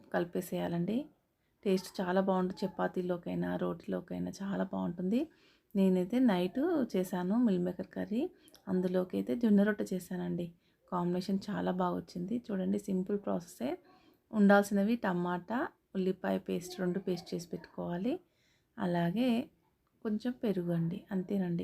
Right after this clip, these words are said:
ఇక్కడ కొద్దిగా వాటర్ చూసుకొని వేసేసి గరం మసాలా వేసేస్తున్నాను. ఇంతేనండి సింపుల్గా ఈ విధంగా మిల్ మేకర్ కర్రీని అయితే రెడీ చేసుకోవచ్చు. చాలా ఈజీ ప్రాసెస్. ఈ విధంగా ఒకసారి ట్రై చేయండి.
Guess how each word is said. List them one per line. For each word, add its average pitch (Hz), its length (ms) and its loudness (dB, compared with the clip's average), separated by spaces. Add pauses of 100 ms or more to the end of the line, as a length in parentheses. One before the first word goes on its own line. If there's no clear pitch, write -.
ఇక్కడ - 200 -4
కొద్దిగా 196 360 0
వాటర్ 180 280 -6
చూసుకొని 185 360 -4
వేసేసి 175 460 -4
గరం 185 300 -4
మసాలా 180 320 -6
వేసేస్తున్నాను. 180 800 -4 (680)
ఇంతేనండి 220 520 6
సింపుల్గా 202 640 0 (140)
ఈ 196 120 0
విధంగా 196 320 0
మిల్ 190 260 4
మేకర్ 190 280 0
కర్రీని 185 360 -4
అయితే 190 140 -6
రెడీ 190 200 -2
చేసుకోవచ్చు. 185 600 -10
చాలా 185 380 -6
ఈజీ 190 280 -2
ప్రాసెస్. 196 540 -8 (640)
ఈ 208 140 2
విధంగా 220 380 0
ఒకసారి 190 360 -4
ట్రై 190 260 -6
చేయండి. 185 460 -4